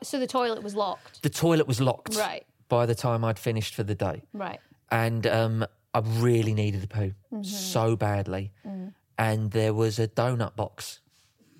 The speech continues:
Speaker 1: Empty?
Speaker 2: I'd, I'd bought us all some donuts in the morning. There was a couple still left.
Speaker 1: Let me ask you something.
Speaker 2: Yeah.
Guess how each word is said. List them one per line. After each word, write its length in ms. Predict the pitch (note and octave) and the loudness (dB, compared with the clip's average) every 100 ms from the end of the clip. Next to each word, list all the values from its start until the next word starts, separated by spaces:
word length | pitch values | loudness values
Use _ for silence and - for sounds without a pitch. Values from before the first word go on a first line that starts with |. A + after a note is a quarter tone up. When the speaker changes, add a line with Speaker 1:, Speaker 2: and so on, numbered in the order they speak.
| _ _ _ _ _ B3+ | _ _ _ _ _ -10
Speaker 1:
Empty? 360 | A3+ A#3 D#4+ F#4+ - | -8 -4 -4 -6 -2
Speaker 2:
I'd, 260 | A#2 C3+ C3 | 2 2 0
I'd 340 | - A#2+ A#2 | 0 0 0
bought 200 | A#2+ A2 | -2 -2
us 120 | A2 | -2
all 120 | A#2 G#2+ | -4 -4
some 180 | A2+ | -2
donuts 480 | G#2 G#2 G2+ - - | -2 0 -2 -4 -6
in 60 | G#2+ | -4
the 40 | |
morning. 420 | G#2+ G#2 G#2+ G#2 - C3 | -2 -2 -2 -4 -8 -6
There 260 | A#2 A2+ | 0 0
was 120 | A2 | 0
a 40 | A#2 | -4
couple 300 | B2+ A#2 A2 | -6 -4 -6
still 220 | - G#2+ | -2 -2
left. 500 | A2 A2 - - - _ _ _ _ | 0 -2 -6 -20 -20 _ _ _ _
Speaker 1:
Let 140 | B3+ B3+ | -4 -2
me 60 | |
ask 200 | G#3 G3 | -4 -6
you 60 | A3+ | -6
something. 340 | G#3+ G3+ G3 - | -6 -6 -12 -8
Speaker 2:
Yeah. 280 | A2+ G#2+ | 0 0